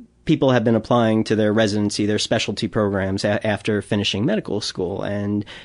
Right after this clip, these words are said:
on this one day in March, everyone gathers together in this big hall, and you're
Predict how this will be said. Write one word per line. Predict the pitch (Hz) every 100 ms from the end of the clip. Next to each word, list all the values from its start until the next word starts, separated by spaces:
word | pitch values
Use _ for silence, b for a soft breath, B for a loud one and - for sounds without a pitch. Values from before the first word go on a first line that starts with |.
| B B 104
on | 104 98 104
this | 110 -
one | 107 131 160 160
day | 165 175
in | 139
March, | 156 131 123 - - -
everyone | 117 123 143 151 156
gathers | 160 160 156 -
together | 151 160 143 120 113
in | 113 113
this | 117 -
big | 110 143 139
hall, | 147 185 143 120 120
and | 113
you're | 113 110